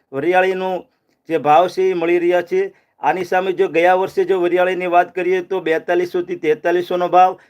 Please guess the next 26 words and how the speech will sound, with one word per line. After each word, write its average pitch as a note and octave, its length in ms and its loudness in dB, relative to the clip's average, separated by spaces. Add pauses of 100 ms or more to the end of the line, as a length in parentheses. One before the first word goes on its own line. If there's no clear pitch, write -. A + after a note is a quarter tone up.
(120)
અને E3+ 140 -6
જીરામાં F3+ 520 0
બાર E3+ 280 4
હજાર F3 320 -2
સુધીનો F3+ 440 -6
ભાવ E3+ 300 0
મને E3+ 220 -2
મળી F3 280 -2
રહ્યો F3 240 2
હતો. F3 380 -6 (260)
એ E3 80 -4
વર્ષે F3+ 440 -2
જીરાના E3+ 480 0
પણ F3+ 200 -2
આ E3 160 4
વર્ષે F3 380 -2
ઉત્પાદન E3+ 580 -2
વધ્યું, F3 400 -2
એના E3+ 180 -2
કારણે E3+ 420 0 (340)
ભાવમાં E3+ 480 2
પણ F3 180 -2
ઘણો C#3+ 220 -2
બધો E3+ 400 -4 (260)
પચાસ A3 340 0
ટકા E3+ 400 0